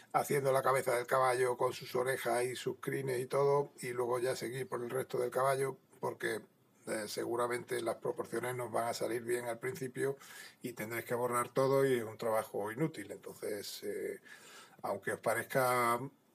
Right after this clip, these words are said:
un poco absurdo el hacer toda esta estructura básica sobre la que luego hacer el dibujo,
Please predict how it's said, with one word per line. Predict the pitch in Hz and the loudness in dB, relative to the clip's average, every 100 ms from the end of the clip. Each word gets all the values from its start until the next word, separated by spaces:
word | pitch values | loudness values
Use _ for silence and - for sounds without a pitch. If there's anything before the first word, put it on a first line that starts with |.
| - - | -12 -6
un | 151 | -2
poco | 147 - | 0 2
absurdo | 131 - 151 139 139 127 135 | 2 4 2 4 4 4 4
el | 135 123 | 2 2
hacer | 123 123 123 120 | 0 0 -2 0
toda | 139 131 131 | 0 4 4
esta | 127 - 123 127 | 2 0 2 2
estructura | 127 - 135 - 143 135 135 | 0 -2 -6 -2 2 4 6
básica | 139 - 131 139 127 117 - | 4 2 -2 0 0 0 -4
sobre | - 120 120 | -4 -4 -2
la | 123 | -2
que | 120 | 0
luego | 127 131 | 2 2
hacer | 127 131 | 2 0
el | 127 | 0
dibujo, | 127 135 147 - 143 | 0 0 0 2 2